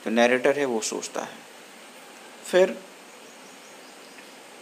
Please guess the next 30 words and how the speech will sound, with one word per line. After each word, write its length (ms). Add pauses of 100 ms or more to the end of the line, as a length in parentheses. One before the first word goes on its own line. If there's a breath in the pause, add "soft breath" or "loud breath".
(720)
वो 120
इस 100
बात 360
को 80
बिल्कुल 320
ही 100
रिफ्यूज़ 380
करता 280
है 100
कि 120
उसने 200
इस 80
घोड़े 260
को 120
चुराया 360
होगा। 280 (1300)
No 60
member 380
of 200
the 100
Gargolian 420 (120)
family 340 (300)
could 180
be 160
a 0
thief। 240 (380)
वो 140 (120)
कह 100
रहा 160
है 140